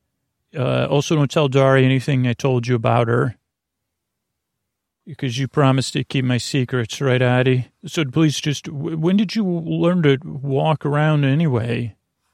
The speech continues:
Oh, Tefe, how do you really feel about Dari? Tell me more. Uh, uh, Adi, what's going on with you? Yeah, what's going on with your eyes, Adi Ruxpin?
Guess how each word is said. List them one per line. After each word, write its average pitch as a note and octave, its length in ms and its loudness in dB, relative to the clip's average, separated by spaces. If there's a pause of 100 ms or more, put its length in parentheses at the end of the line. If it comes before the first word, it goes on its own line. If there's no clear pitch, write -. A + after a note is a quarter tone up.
(1160)
Oh, D3 960 -2
Tefe, E3+ 420 0
how F#3 180 0
do G3 80 0
you G#3+ 100 0
really F#3 260 0
feel G#3+ 320 0
about B2+ 300 0
Dari? B2+ 420 2
Tell F3 260 0
me F3 140 2
more. E3+ 680 0 (1120)
Uh, C3 580 -2 (560)
uh, F3+ 200 -4
Adi, D#3+ 340 2
what's F3+ 300 -4
going A3+ 220 0
on F3 180 2
with - 160 -4
you? - 380 -10
Yeah, E3+ 200 -2
what's C#3 300 -4
going G#3+ 180 0
on G3+ 120 2
with F3+ 120 -2
your C3+ 160 0
eyes, D3 340 0
Adi B2 260 -2
Ruxpin? C#3+ 760 -2